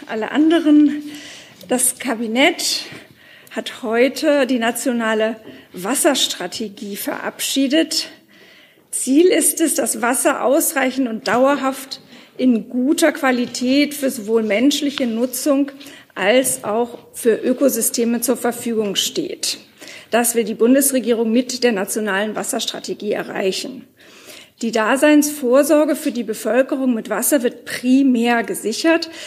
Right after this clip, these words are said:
Darüber hinaus schafft die Strategie eine Grundlage zur Erhaltung der Ökosysteme und Wälder sowie der notwendigen Versorgung der Landwirtschaft, der Wirtschaft und der Wasserstraßen mit Wasser.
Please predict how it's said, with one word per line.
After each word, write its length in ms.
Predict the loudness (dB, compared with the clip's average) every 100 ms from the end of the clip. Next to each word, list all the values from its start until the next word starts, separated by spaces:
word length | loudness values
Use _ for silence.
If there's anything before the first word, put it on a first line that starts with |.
| -18 -6
Darüber 280 | -2 0 -2
hinaus 800 | -2 -4 -2 0 2 2 -2 -6
schafft 480 | -4 -2 -2 -4 -10 -10
die 100 | -8
Strategie 560 | -6 -6 -4 -4 0
eine 180 | 0 0
Grundlage 720 | -4 2 2 2 0 2 0
zur 200 | -2 -4
Erhaltung 800 | -4 -8 -2 2 4 2 2 0
der 200 | 0 -2
Ökosysteme 800 | -4 -4 -2 -2 -2 -2 0 0
und 240 | -2 -8 -4
Wälder 540 | 0 4 4 2 -2 -8 -20 -20 -20 -18 -8
sowie 560 | -4 -2 2 6 6
der 100 | 4
notwendigen 640 | 0 0 2 2 2 -2 -4
Versorgung 580 | -6 -4 -2 -2 -4
der 120 | -2 -2
Landwirtschaft, 720 | 2 0 4 2 2 -2 -2
der 160 | -6 2
Wirtschaft 460 | 2 2 0 -2
und 160 | -6 -6
der 180 | -8 -8
Wasserstraßen 960 | -6 -4 -4 -6 -10 -8 -6 -6 -8
mit 200 | -10 -12
Wasser. 340 | -14 -12 -12